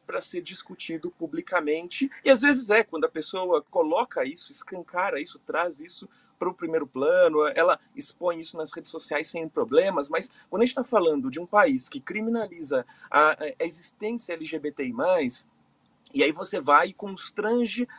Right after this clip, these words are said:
uma jogadora a falar sobre esse tema numa,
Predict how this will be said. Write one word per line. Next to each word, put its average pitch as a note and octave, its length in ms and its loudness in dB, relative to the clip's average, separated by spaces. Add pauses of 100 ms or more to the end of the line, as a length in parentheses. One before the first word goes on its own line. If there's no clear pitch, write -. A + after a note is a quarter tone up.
(100)
uma F#3+ 260 4
jogadora D#3 760 2
a D#3+ 100 2
falar D#3+ 460 0
sobre F#3 540 -12
esse F3 280 -10
tema D#3 540 -2 (200)
numa, G3 300 -2